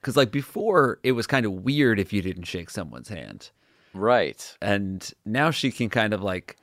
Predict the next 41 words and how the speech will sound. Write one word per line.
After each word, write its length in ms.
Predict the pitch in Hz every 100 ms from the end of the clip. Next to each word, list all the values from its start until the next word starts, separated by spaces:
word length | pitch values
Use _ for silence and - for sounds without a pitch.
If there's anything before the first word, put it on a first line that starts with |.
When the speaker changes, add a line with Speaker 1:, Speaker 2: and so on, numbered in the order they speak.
| _ - 101
Speaker 1:
get 300 | 120 - -
by 560 | 107 104 104 95 92 - -
on 560 | 101 92 87 87 82 - -
not 300 | 110 107 101
wanting 460 | 101 107 117 101
to 100 | 95
touch 520 | 101 101 - - - - _ _ 107
other 240 | 101 92
people's 380 | - 92 90 98
hands 380 | 92 87 85 - _
rather 300 | 113 98 92
than, 200 | 87 90
you 100 | 87 85
know, 240 | 78 78 -
not 220 | 104 92
wanting 220 | 95 90
people 320 | - 101 90 85
to 180 | -
touch 280 | 87 87 -
her 300 | - 98 98
hands 440 | 87 - - - -
or 100 | 80
something, 420 | 80 - - 64
like, 200 | 69 -
feeling 280 | - 90 80
like, 360 | 67 80 - - _ - - _ _ -
uh, 300 | 78 - -
they're 180 | - 101
gonna 140 | 87 82
be 100 | 80
grossed 340 | 95 78 -
out. 240 | 98 110
She 140 | - 95
can 140 | 85
just 120 | 87
be 100 | -
like, 220 | 82 85 _
"I'm 180 | 113 104
grossed 300 | 107 98 -
out 180 | 87 -
by 340 | 87 87 76